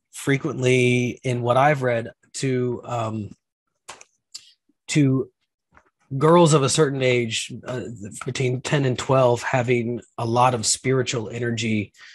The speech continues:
So there are frequently mischievous spirits, um, according to people who have researched and s-, and done service and education and, and in, in this area. Um, that's a,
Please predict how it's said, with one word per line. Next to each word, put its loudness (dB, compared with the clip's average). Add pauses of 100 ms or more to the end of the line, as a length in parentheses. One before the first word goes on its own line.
(120)
So 0
there 0
are 2
frequently -4
mischievous 0
spirits, -2 (300)
um, -8 (960)
according 0
to -4 (880)
people 2
who 2
have 0
researched 0
and -8
s-, -10
and -6
done -4
service 0
and -6
education -4
and, -10 (340)
and -6
in, -6
in 0
this 2
area. 0
Um, -6 (680)
that's 2
a, 0